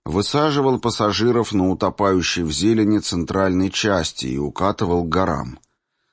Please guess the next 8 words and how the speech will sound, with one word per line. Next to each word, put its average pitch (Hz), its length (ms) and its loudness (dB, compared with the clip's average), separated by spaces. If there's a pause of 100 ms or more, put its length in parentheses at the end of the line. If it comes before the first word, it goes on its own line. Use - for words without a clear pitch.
Спустившись - 800 -2
с - 40 -6
платформы, 120 800 0
я 101 280 2
оказался 101 680 0
на 104 80 2
широченном 87 800 -2
променаде. 85 720 -4